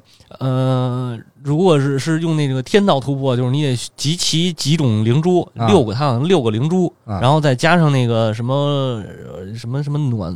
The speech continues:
Speaker 1: 暖，暖玉还是什么，就是一些，呃，有至少三个那个，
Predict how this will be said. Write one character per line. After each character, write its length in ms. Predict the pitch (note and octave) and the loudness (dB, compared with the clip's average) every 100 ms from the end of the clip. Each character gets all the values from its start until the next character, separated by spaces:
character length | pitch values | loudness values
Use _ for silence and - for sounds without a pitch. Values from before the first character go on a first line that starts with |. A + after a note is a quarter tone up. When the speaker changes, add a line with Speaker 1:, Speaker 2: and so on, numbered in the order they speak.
| G2 | -4
Speaker 1:
暖， 220 | B2+ E3 C#3 | -2 -2 -2
暖 180 | B2 G#2+ | -2 -2
玉 300 | D3 A#3+ D3+ | -2 -4 -4
还 160 | A2+ G#2+ | -4 -6
是 60 | |
什 120 | A2+ F2+ | -6 -8
么， 180 | A2+ A2+ | -8 -6
就 100 | B2 | -6
是 100 | B2+ | -6
一 60 | |
些， 240 | B2 D#3+ D#3 _ _ _ - | -4 -4 -4 _ _ _ -4
呃， 240 | A2+ A2 | -2 0
有 160 | A2 G#2+ | -2 -4
至 200 | - D3+ | -4 -2
少 120 | G#2+ | -2
三 340 | - F#3 F3 | 0 0 0
个 160 | A#2+ F2 | -2 -4
那 180 | G2+ G2+ | -4 -6
个， 320 | G2 F#2 | -6 -8